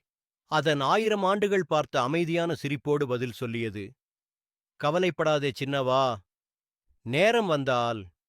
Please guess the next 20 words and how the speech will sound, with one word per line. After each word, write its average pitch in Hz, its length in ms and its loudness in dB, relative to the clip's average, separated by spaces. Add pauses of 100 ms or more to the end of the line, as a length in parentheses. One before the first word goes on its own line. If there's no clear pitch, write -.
(440)
நீ 135 180 -2
உன் 190 320 0
மதிப்பை 190 440 2
நீயே 175 280 2 (120)
புரிஞ்சுக்குவ." 139 580 -4 (960)
அடுத்த 196 380 2
நாள் 143 340 0 (640)
பெரிய 214 340 2
புயல். 120 360 -2 (680)
காற்று 208 460 2
சத்தமிட்டு 139 520 -4
ஊதுகிறது, 120 640 -4 (560)
மரங்கள் 214 600 2
உதிர்ந்து 160 480 0
ஆடுகிறது. 113 600 0 (540)
அந்த 196 360 0
நேரத்தில் 165 640 -2 (560)
ஒரு 156 280 2
குட்டி 214 320 -4
பறவை 120 460 -4